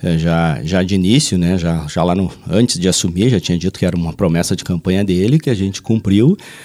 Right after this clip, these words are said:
e teve resultados realmente bastante positivos. A guarda continua, né, com esse policiamento fixo no local, o entorno. A gente sentiu a necessidade também de avançar em algumas questões de legislação também, pra poder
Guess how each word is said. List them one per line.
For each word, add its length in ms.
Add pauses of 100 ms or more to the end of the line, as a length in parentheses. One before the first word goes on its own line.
(220)
e 80
teve 240
resultados 680
realmente 480
bastante 400
positivos. 720
A 40
guarda 320
continua, 680
né, 240 (480)
com 100
esse 160
policiamento 560
fixo 340
no 100
local, 460
o 60
entorno. 640 (400)
A 120
gente 260
sentiu 480
a 100
necessidade 640
também 300
de 100
avançar 460
em 40
algumas 280
questões 460
de 40
legislação 800
também, 320
pra 180
poder 540